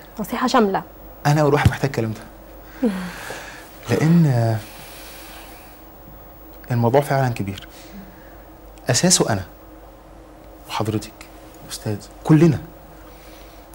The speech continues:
Speaker 2: مهم جدًا جدًا إن أنا أحط نفسي في الفعل،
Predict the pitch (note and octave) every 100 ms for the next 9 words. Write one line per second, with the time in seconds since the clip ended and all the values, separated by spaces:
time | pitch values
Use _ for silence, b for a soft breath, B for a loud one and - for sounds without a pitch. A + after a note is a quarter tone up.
0 | - A#2+ D3+ G#3+ F#3 F#3 G3 G#3 G3 -
1 | - C3 D3 A2+ F#2+ - - A2+ C3 C#3+
2 | - - - - - - - - - -
3 | - - E3+ - D3 D#3+ C3+ A2+ - G2